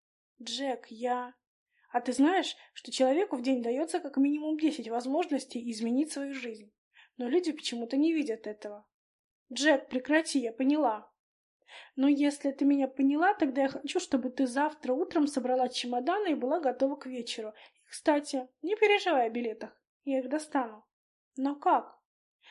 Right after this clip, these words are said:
«Если меня принимают за сумасшедшего, то это не значит, что я какой-то отсталый».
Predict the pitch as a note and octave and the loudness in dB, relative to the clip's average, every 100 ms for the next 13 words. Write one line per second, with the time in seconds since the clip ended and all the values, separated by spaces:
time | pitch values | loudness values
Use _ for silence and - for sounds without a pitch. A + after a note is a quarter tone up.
0 | - - C#4 D4 D#4+ D#4 D4+ D4+ D4 D4+ | -16 -4 -2 0 2 4 4 4 4 6
1 | D4+ C#4 C#4 D4 D4+ D#4+ G#4 - F4+ E4+ | 2 0 -2 0 0 2 0 0 -4 -2
2 | E4 D#4 D#4 D4+ D4 B3+ D#4 A4 D#4+ - | 0 0 2 0 0 2 2 2 -2 -2
3 | B3 A#3+ A#3+ - A#3 A#3+ B3+ - C#4+ A3+ | -4 -4 -4 -4 -2 0 -2 0 2 2
4 | G#3 | 0